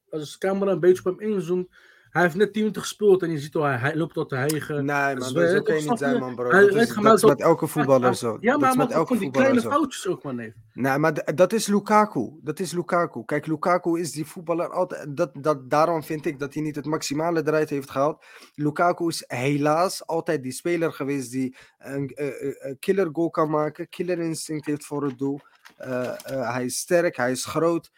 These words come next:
Speaker 2: eh, balvast. Alleen één nadeel, technisch is hij gewoon veel minder dan een Dzeko bijvoorbeeld.
Speaker 1: Ja.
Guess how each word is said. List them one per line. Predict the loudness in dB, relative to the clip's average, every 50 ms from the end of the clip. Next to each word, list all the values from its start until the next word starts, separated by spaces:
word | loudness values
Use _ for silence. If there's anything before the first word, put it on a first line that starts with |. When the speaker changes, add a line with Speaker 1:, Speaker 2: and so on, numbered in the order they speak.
| _ _ _ -18
Speaker 2:
eh, | -10 -6 -4 -4 -4 -4 -2
balvast. | 0 2 2 2 0 0 0 0 0 0 -4 -12 _
Alleen | _ 0 2 2 4 2 2 0
één | -2 -2 -2 0 0
nadeel, | 0 2 2 0 0 0 -2 -2 -4 -4 _
technisch | -4 -4 -2 -2 -2 -4 -4 -4 -6
is | -10 -10 -8
hij | -8 -8
gewoon | -6 -4 -4 -4 -4 -6
veel | -8 -6 -4 -2 -2 0
minder | 0 0 -2 0 -2 -2 -2 -2
dan | -2 -4 -2 -4 -6 -10 _ _ _ _ _ _ _ _ _ _
een | -4 -4 -4
Dzeko | 0 2 2 2 2 2 -2 -2
bijvoorbeeld. | -2 -4 -8 -8 -8 -8 -8 -8 -12 -14 -16 _ _ _ _ _ _ _ _ _ -20 -20 -20 -20 _ _ _ _ _ _ _ _ _ _ -20 -20 -20 _ _ _
Speaker 1:
Ja. | -8 -6 -6 -6 -8